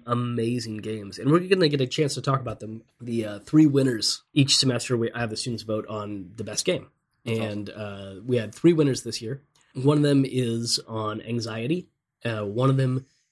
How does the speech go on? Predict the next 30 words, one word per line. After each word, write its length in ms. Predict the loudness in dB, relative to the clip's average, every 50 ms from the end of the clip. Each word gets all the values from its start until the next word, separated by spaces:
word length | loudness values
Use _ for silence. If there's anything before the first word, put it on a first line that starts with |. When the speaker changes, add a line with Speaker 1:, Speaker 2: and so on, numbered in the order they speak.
| _
Speaker 1:
is, 640 | -4 0 2 2 2 2 -2 -4 -6 -6 -6 -6 -8 _ _
uh, 540 | -6 -6 -4 -6 -6 -8 -8 -8 -10 -10 -12 -16 -18 _ _ -6
an 80 | -4 -4
analysis 760 | -2 -2 -2 -2 -2 -2 -2 -2 0 0 2 2 2 0 0 -2 _ _ -8
of 680 | -4 -4 -2 -2 -2 -4 -6 -8 -10 -14 -14 -16 -18 _ _ -2
Kendrick 380 | 2 2 4 4 4 2 2 2
Lamar 520 | 2 2 2 2 0 0 0 0 0 -2
and 360 | -2 -4 -4 -6 -6 -6 -8
fame 600 | -6 -4 -4 -4 -2 -4 -6 -8 -8 -10 -12 -14 -16 _ _ _ -8
and 300 | -8 -8 -8 -8 -10 -12
some 160 | -10 -8 -8
interesting 360 | -8 -6 -8 -8 -8 -10 -10
things. 380 | -10 -12 -14 -14 -14 -16 -18 -20 _ _ -20 -20 -20 _ _ -4
And 200 | -2 0 0 0
then 360 | 0 -2 -2 -4 -4 -8 -12 _ _ _ _ -6
one 340 | -4 2 4 4 4 4
of 60 | 4 2
them 360 | 2 2 2 2 0 -4 -8 -8 -6
is 160 | -4 -4 -2
about, 460 | -4 -4 -6 -6 -6 -8 -10 -12 -12 _
uh, 320 | -6 -6 -6 -6 -6 -8 -10
bi 320 | -10 -6 -2 -2 0 0 0
erasure, 880 | -2 -4 -6 -8 -8 -8 -6 -6 -4 -4 -4 -6 -8 -12 -14 -16 -18 _ _ -6
uh, 280 | -4 -4 -4 -6 -6
the 140 | -6 -4 -2
way 160 | -2 -2 -2
that 400 | -4 -4 -8 -12 -14 -16 -18 -18 -20 _ -6
culture 400 | 0 0 2 0 0 -2 -6 -6
tends 300 | -4 -4 -4 -4 -4 -6
to 320 | -6 -6 -6 -6 -6 -8